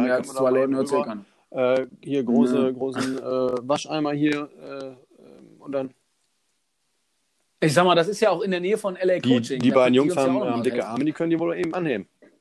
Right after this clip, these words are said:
Speaker 1: <laughs> Die stehen
Speaker 2: Die stehen
Speaker 1: Schmiere.
Speaker 2: Schmiere.
Speaker 1: Ja.
Speaker 2: Ja, das ist doch eine gute Idee. Und, aber, also, meinst du, dass die Sch-,
Speaker 1: Ja, die sind da ja
Speaker 2: Fische
Speaker 1: auch
Speaker 2: da
Speaker 1: in, also ich
Speaker 2: überleben
Speaker 1: denke,
Speaker 2: können?
Speaker 1: dass das, also, ich weiß gar nicht, ob jetzt Störe wirklich für fließendes Gewässer gedacht sind.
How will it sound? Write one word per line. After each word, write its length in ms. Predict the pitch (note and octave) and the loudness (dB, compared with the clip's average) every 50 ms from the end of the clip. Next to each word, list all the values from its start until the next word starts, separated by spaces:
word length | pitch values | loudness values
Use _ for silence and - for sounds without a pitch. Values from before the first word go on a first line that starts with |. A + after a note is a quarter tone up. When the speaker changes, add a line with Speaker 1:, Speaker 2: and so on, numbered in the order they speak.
| _ _ _ _ _ _ _ _ | _ _ _ _ _ _ _ _
Speaker 1:
<laughs> 220 | - - - - - | -14 -14 -14 -12 -14
Die 260 | - - - - E3 | -12 -8 -4 -4 0
stehen 240 | - - D3+ D#3 D3 | 2 2 2 2 0
Speaker 2:
Die 120 | C#3+ D3 | 0 0
stehen 260 | C3+ C3 F#3+ G3+ G3 | 2 4 6 6 4
Speaker 1:
Schmiere. 480 | F3 - G#3+ A#3 A#3+ G3+ D3+ C#3+ A#2+ - - - - _ _ _ _ _ _ _ _ _ _ _ _ _ _ - | 2 2 2 4 4 4 2 0 -2 -6 -10 -20 -20 _ _ _ _ _ _ _ _ _ _ _ _ _ _ -16
Speaker 2:
Schmiere. 200 | G#2+ G2+ A2 A#2+ | -14 -10 -10 -10
Speaker 1:
Ja. 80 | G#2+ - - - - - _ _ _ _ _ _ _ _ _ _ _ _ - | -10 -10 -14 -20 -20 -20 _ _ _ _ _ _ _ _ _ _ _ _ -6
Speaker 2:
Ja, 220 | D3 C#3 B2+ - - _ - | -4 -4 -4 -4 -6 _ -20
das 180 | - - - D3 | -20 -18 -16 -16
ist 120 | B2 - | -16 -14
doch 40 | A2+ | -14
eine 140 | G#2+ G#2+ G#2 | -12 -10 -8
gute 240 | G#2 A#2 - - A#2 | -8 -8 -6 -6 -6
Idee. 340 | G#2+ G#2+ G#2+ G2+ G2 - _ _ _ _ _ _ | -4 -4 -6 -8 -8 -12 _ _ _ _ _ _
Und, 300 | D#3+ E3 D#3+ C#3+ - - - | 2 4 4 2 0 0 0
aber, 340 | D3+ D3+ D#3+ D#3+ D#3+ D3+ D3+ D#3+ D#3+ D3+ D3+ E3+ D#3 D3 | 2 4 6 6 4 2 0 -4 -6 -6 -8 -10 -8 -4
also, 400 | D#3 D#3 D3+ D3+ C#3+ C#3+ C#3 - - | -2 -2 0 0 -2 -2 -4 -8 -8
meinst 340 | D3 C#3+ D#3 F#3 G3 F#3+ G3 | -6 -4 -2 -2 -2 0 0
du, 40 | |
dass 120 | F#3+ E3+ - | 0 0 0
die 160 | - F#3+ G3 | -4 -6 -8
Sch-, 220 | - - - - | -8 -10 -10 -6
Speaker 1:
Ja, 60 | - - | -2 0
die 80 | F#2+ | 2
sind 140 | F#2 G#2 F#2 | 4 6 6
da 120 | G#2 G#2 | 6 6
ja 80 | G#2 G#2+ | 8 8
Speaker 2:
Fische 180 | C#3+ D#3 D3 - | 8 8 6 6
Speaker 1:
auch 40 | |
Speaker 2:
da 100 | E3 D#3 - | 6 4 4
Speaker 1:
in, 40 | - | 4
also 40 | |
ich 40 | - | 2
Speaker 2:
überleben 260 | D#3 D3+ D3+ C#3+ B2 | 0 0 2 0 0
Speaker 1:
denke, 200 | A#2+ A#2 A#2 A2+ | 0 0 0 0
Speaker 2:
können? 80 | - A2+ | 0 0
Speaker 1:
dass 140 | A#2 - - | -2 -2 -2
das, 380 | A#2+ A2 - - - - - - - A#2+ - _ - | -4 -4 -4 -6 -8 -12 -14 -16 -16 -16 -18 _ -10
also, 360 | C3 A2+ A2 G#2+ G#2 G#2 G#2 _ _ _ _ _ _ _ | -4 -2 -2 -2 -2 -6 -10 _ _ _ _ _ _ _
ich 180 | - G#2 - - _ _ - | -14 -14 -14 -14 _ _ -6
weiß 200 | B2 A#2+ - - | -4 -4 -2 -2
gar 80 | C3+ | -4
nicht, 80 | A#2+ A#2 A2+ - | -4 -4 -6 -10
ob 80 | - - A#2 | -14 -12 -10
jetzt 140 | A2 - - | -10 -8 -4
Störe 380 | - - C3 C#3+ C#3+ C3+ B2+ | 0 2 4 4 4 4 2
wirklich 400 | B2+ B2+ - B2+ A#2 - - - - | 2 0 0 -2 -2 -2 -6 -12 -16
für 180 | - - B2 | -10 -10 -10
fließendes 540 | - - - C#3 D3 D3+ - E3+ D#3+ D#3 - | -8 -4 -4 -4 -4 -4 -4 -4 -4 -2 -2
Gewässer 340 | - C#3 C#3+ D3 - - D3 | -2 -2 -2 -4 -4 -4 -4
gedacht 340 | C#3 C3+ C#3 C#3+ D#3+ - - | -2 0 -2 -2 -2 -2 -2
sind. 280 | D#3+ D3+ D3 D#3 - | 0 0 0 -2 -6